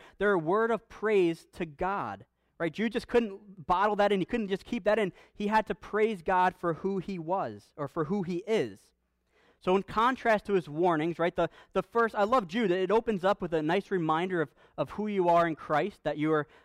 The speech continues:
loved, you're kept, you're called. He gives the people a blessing. But then he says judgment's coming. He goes into a huge judgment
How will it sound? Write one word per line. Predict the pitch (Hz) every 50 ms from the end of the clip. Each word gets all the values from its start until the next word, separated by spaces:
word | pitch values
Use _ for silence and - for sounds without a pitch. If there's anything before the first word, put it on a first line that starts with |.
| -
loved, | - 139 139 165 165 165 190 214 180 160
you're | 165 156
kept, | - - - - 190 190 _ -
you're | 170 151
called. | - - - - 165 156 139 143 165 208 226 _ _ _ _ _
He | - 160
gives | 160 143 185 196 180
the | - 190
people | - 196 196 - 170 165
a | 156
blessing. | 143 127 143 147 160 151 147 - - 147 151 196 220 220 _ _ _ _ _ _ _ _
But | - 165
then | 190 214 226
he | 214
says | - - 202 190 160 135
judgment's | - - 180 196 185 - 208 196 170 -
coming. | - - - 208 185 139
He | 135 131
goes | 160 180 170 -
into | 180 170 160
a | 139
huge | - - - - 202 214 214 190 151 151 143
judgment | 139 143 156 180 185 185 156 143 139 135 131 131